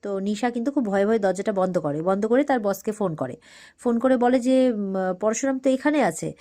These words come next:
জানি না কীভাবে হঠাৎ করে এলো।" তো এবার কিছুক্ষণ পর দেখা যাচ্ছে নিশা উপরে গেছে, উপরে গিয়ে দেখছে পরশুরামের ঘরের দরজায় তালা।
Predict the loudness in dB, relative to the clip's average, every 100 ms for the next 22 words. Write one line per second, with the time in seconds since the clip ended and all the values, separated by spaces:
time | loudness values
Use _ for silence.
0 | -20 -20 _ _ -4 0 2 2 2 2
1 | 2 2 0 -2 0 2 2 0 -2 _
2 | _ _ _ _ -4 -2 -2 -4 -4 -6
3 | -6 -2 0 0 0 0 0 -2 -4 -4
4 | -2 -2 0 0 0 2 0 0 -2 0
5 | -2 -2 -4 -2 -2 -2 -4 -4 -4 -4
6 | -2 -2 -2 0 -2 -2